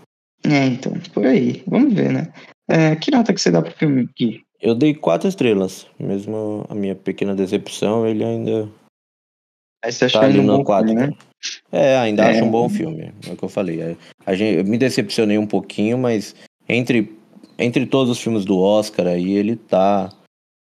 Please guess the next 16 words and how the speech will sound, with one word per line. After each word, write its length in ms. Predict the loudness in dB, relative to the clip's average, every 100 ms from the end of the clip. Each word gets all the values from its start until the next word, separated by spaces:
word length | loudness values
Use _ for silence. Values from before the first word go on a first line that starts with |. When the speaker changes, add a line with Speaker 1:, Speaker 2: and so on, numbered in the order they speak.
| _ -10
Speaker 2:
ele 160 | -6
tá 200 | 0 0 0
num, 260 | -4 -8 -12 -18 -16
se 160 | -12
pensar 340 | -6 -4 -2 -2
num 100 | -2
top 240 | -4 -4
quinze, 380 | -8 -4 -4 -4
vinte, 440 | -6 -6 -6 -6 -8
eu 60 |
acho 140 | -8 -6
que 60 |
ele, 280 | -2 -2 -2
ele 140 | -2 -2
vem 220 | 0 -2
tranquilo. 480 | -2 -2 -4 -6